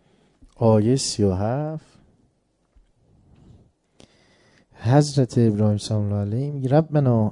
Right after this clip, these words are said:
انی»، از در دعا می‌کنن، «انی اسکنت من ذریتی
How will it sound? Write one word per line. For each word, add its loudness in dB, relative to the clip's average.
انی»، 0
از -2
در -2
دعا 0
می‌کنن، -10
«انی 4
اسکنت 2
من 2
ذریتی 0